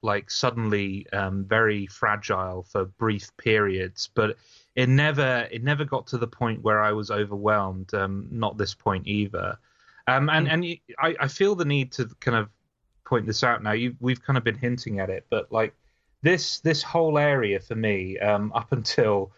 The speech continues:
Speaker 1: um, we get to the N P C guys, this whole
Speaker 2: <laughs>
Speaker 1: area is kind of a testament to, um,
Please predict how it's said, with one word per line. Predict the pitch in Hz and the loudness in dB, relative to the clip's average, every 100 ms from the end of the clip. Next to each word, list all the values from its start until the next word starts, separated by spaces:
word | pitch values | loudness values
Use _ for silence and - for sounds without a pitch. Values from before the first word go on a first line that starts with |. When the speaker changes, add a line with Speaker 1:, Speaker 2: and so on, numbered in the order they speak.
| - _ 110 | -20 _ 0
Speaker 1:
um, | 107 101 104 | 2 2 -2
we | 107 | -4
get | 107 110 - | 0 -2 -2
to | 107 | -4
the | 101 101 101 | -2 -2 0
N | 107 107 | 0 0
P | 110 101 | -2 -2
C | - 113 110 | 0 0 0
guys, | 104 92 92 92 - | 0 -2 -2 -6 0
this | 147 - | 0 2
whole | 156 156 131 | 2 2 2
Speaker 2:
<laughs> | 135 | 2
Speaker 1:
area | 131 120 104 101 | 2 2 0 0
is | 101 98 - - | -2 -6 -16 -6
kind | 101 | -2
of | 98 98 | -2 -4
a | 101 | -8
testament | - 120 104 - 104 95 92 - | -4 -4 -4 -4 -2 -2 -2 -4
to, | 110 98 95 98 - - - - _ - | -2 0 -2 -4 -8 -18 -18 -20 _ -2
um, | 110 101 98 98 | 2 2 0 -4